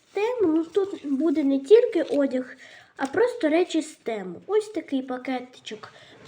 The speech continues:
Аліска Фан. Ось такий тут написано Аліска Фан. Та пакетики ось такий, отакий тему. Тему.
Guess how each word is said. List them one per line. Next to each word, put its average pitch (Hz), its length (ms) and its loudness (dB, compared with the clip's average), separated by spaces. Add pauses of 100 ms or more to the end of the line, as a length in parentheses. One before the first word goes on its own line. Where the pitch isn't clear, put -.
Аліска 302 800 6
Фан. 240 680 6
Ось 277 200 2
такий 262 280 2
тут 254 180 -2
написано 247 500 -4
Аліска 226 400 -8 (160)
Фан. 214 380 -2 (1900)
Та 381 180 -2
пакетики 349 960 -2
ось 277 240 -2
такий, 247 600 -4 (340)
отакий 208 560 -8
тему. 240 720 -6 (840)
Тему. 262 640 -2